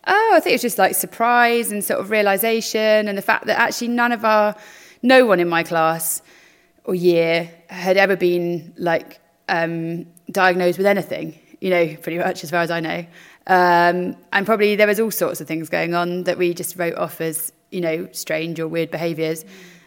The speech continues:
Um, that now, you know, I went into a, a school recently and, you know, that I was sort of told, "Oh, yeah, that there's two kids in that class with A D H D. They haven't had their medication yet, so just, you know, make sure, like, they don't play up too much," and da, da, da, da, da. And I was like, "Oh, okay, there's, like,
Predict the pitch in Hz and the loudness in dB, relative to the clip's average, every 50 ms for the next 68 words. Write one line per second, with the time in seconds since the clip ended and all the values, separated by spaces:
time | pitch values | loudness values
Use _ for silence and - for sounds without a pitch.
0 | _ - 185 180 175 175 170 170 170 170 170 170 170 175 170 165 170 - _ _ | _ -2 0 2 4 4 4 4 2 2 0 -2 -2 -4 -6 -8 -10 -14 _ _
1 | _ _ _ _ _ _ - 160 185 208 196 196 196 190 185 165 156 156 165 170 | _ _ _ _ _ _ -4 -2 0 0 2 2 4 4 4 4 2 0 0 -2
2 | 165 - - - _ - - 185 180 170 170 175 185 190 190 - 180 175 - - | -4 -8 -14 -20 _ -6 -2 0 2 4 6 6 6 4 2 0 -4 -6 -4 -2
3 | 170 170 175 - - 160 - - - - 180 170 170 165 180 180 - - - - | -2 -2 -2 -2 -6 -6 -6 -6 -4 -4 -4 -2 -2 -2 -4 -4 -4 -8 -10 -8
4 | - 151 156 - - 170 165 165 160 165 160 156 - - - - - - - - | -6 -6 -6 -4 -4 -4 -4 -4 -4 -6 -8 -10 -14 -18 -20 -20 -20 -20 -20 -20
5 | _ _ _ - 220 202 185 190 185 190 190 - 170 165 175 170 - 170 160 151 | _ _ _ -4 0 4 4 4 6 4 2 2 0 -4 -4 -4 -6 -8 -10 -10
6 | - 175 170 165 165 170 165 - 208 233 226 220 202 190 190 185 190 175 170 - | -8 -6 -4 -2 -2 -4 -4 -4 -2 0 2 4 6 6 4 4 4 2 0 0
7 | - - - - 277 254 247 - 240 226 214 208 190 - - - 190 185 - - | -4 -6 -4 -4 -4 -4 -2 -2 -2 -2 -2 -2 -4 -4 -2 -2 -4 -4 -2 0
8 | 190 180 165 180 175 175 170 - 175 170 170 185 208 202 170 190 185 - 180 175 | 0 0 0 0 -2 -2 -2 -2 -4 -4 -2 -4 -4 -4 -4 -6 -4 -2 -2 -2
9 | 180 170 175 - 175 175 165 170 170 165 165 165 - - - 165 165 165 - 180 | -2 -4 -4 -4 -4 -6 -4 -4 -4 -4 -4 -4 -4 -6 -6 -6 -6 -6 -6 -8
10 | 170 - - - - 175 170 165 165 165 170 170 - - - - 175 165 165 165 | -10 -10 -10 -8 -6 -4 -2 -2 -2 -2 -4 -6 -6 -6 -8 -6 -6 -6 -6 -6
11 | 160 160 160 - - - - _ - - - _ _ - 170 170 165 170 165 - | -4 -6 -6 -6 -8 -14 -20 _ -20 -20 -20 _ _ -6 -4 -4 -4 -4 -6 -6
12 | 165 160 160 160 - - - 160 156 160 156 160 160 - - - - 156 165 160 | -4 -4 -4 -4 -6 -8 -10 -8 -8 -6 -6 -6 -6 -8 -10 -12 -10 -10 -10 -8
13 | 156 165 156 160 156 151 156 156 156 156 156 156 156 156 160 156 165 160 - - | -8 -10 -10 -10 -10 -10 -8 -6 -6 -6 -4 -4 -6 -6 -8 -8 -8 -10 -10 -8
14 | - 370 415 - - - 196 165 160 165 185 196 - 294 294 - - - - | -8 -8 -8 -8 -8 -8 -10 -8 -8 -8 -8 -10 -10 -10 -10 -10 -12 -14 -20